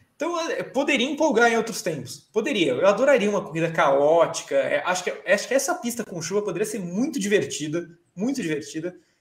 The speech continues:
Mas é, é, o que eu tenho pra torcer é uma chuva moderada, porque se chover de verdade, a única coisa que vai acontecer é atrasar o nosso trabalho e eu vou parar de trabalhar meia-noite. Então, não quero isso, não.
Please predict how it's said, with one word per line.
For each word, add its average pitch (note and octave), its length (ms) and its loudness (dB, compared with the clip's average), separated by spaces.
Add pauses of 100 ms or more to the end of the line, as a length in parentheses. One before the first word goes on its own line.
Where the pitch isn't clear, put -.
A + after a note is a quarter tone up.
(680)
Mas E4 240 -8
é, D#4 120 -6 (200)
é, - 760 -10
o A3 100 0
que A3 80 0
eu C4+ 80 8
tenho C4+ 260 4
pra C#4+ 140 6
torcer C#4 960 2
é G3+ 80 -2
uma A#3 140 2
chuva A#3+ 240 2
moderada, A#3+ 640 4
porque F3+ 240 -4
se G3 120 -2
chover A3 360 4
de G#3 100 -2
verdade, F#3 640 4
a F3 80 2
única C4+ 220 -2
coisa A3 180 -2
que G#3+ 60 2
vai G#3 80 -4
acontecer F#3 480 -2
é A3 80 2
atrasar G#3 460 4
o A#3+ 40 2
nosso A#3+ 200 0
trabalho G#3 440 2
e A#3+ 40 -2
eu A3+ 80 0
vou A3+ 100 -4
parar A3+ 200 -2
de A3 60 -8
trabalhar A3 300 -2
meia-noite. A3 500 -4
Então, F3 200 -12
não B3+ 100 -16
quero B3+ 220 -12
isso, C4 180 -16
não. E3 80 -16